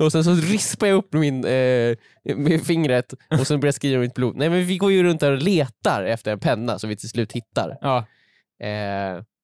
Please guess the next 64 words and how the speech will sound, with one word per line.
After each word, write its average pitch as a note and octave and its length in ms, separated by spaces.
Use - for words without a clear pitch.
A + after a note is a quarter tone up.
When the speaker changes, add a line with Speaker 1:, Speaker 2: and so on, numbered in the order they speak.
Speaker 1:
men C3 160
alla G3 320
stod G#2 240
ju E2+ 60
där F2 60
jätteförvirrade, C3 600
visste A#2 200
inte A2 120
vad A2 80
de G2+ 60
skulle G#2+ 160
göra. F#2+ 280
Man C3 160
såg C#3+ 200
så C#3+ 80
många C#3+ 200
människor B2 260
som A#2 140
la B2 80
ner C3 200
sina A#2 140
handväskor A2+ 640
och G2 100
rotade, C3+ 560
liksom. - 320
Speaker 2:
Det C3+ 160
är - 20
så C3 140
också C3+ 220
så C3 100
här, B2+ 60
de, D3 320
det, D#3+ 180
de F3+ 260
som F3+ 120
ger E3+ 100
ut F#3+ 120
de C3+ 60
här A#2+ 60
papperna B2 380
måste D3 460
ju F#3 60
Speaker 1:
De - 60
Speaker 2:
veta A#3+ 160
Speaker 1:
vet A#3 60
Speaker 2:
att - 80
det B2+ 60
här C3+ 60
Speaker 1:
ju B2+ 40
Speaker 2:
är A#2+ 40
Speaker 1:
att A#2 60
det D3 60
Speaker 2:
ett D3+ 60
problem. C3 280
Speaker 1:
Ja. E3 260
Och F3+ 100
det F3+ 60
tar A3 120
inte G#3+ 160
lång A#3 340
tid A#2+ 160
att A2+ 80
fylla C#3 200
i. - 140